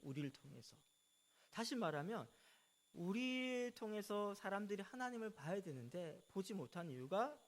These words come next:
내가 인간적인 사랑으로 사랑하고 있기 때문에 그 안에 뭡니까? 사랑은 하고 있는데 하나님이 안 느껴지는 거죠. 우리가 느껴지는 거죠. 이 말씀과 저는요, "마음이 청결한 자는 복이 있나니 하나님을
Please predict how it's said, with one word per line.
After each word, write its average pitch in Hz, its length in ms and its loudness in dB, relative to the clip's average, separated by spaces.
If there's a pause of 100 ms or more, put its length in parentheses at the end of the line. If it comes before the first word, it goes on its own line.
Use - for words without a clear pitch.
(400)
내가 160 200 6
인간적인 233 540 4
사랑으로 208 480 -4
사랑하고 202 340 -10
있기 196 140 -16
때문에 208 680 -6 (460)
그 175 100 -2
안에 208 220 4
뭡니까? 160 480 -2 (600)
사랑은 311 460 -2
하고 285 260 2
있는데 220 540 2
하나님이 247 640 -8
안 143 160 -10
느껴지는 208 520 -10
거죠. - 260 -18
우리가 185 240 -2
느껴지는 160 460 -6
거죠. - 280 -18 (1400)
이 214 120 0
말씀과 175 480 2
저는요, 156 360 -4
"마음이 151 400 2
청결한 160 420 -6
자는 147 200 -4
복이 139 280 -6
있나니 139 280 -8
하나님을 156 720 -4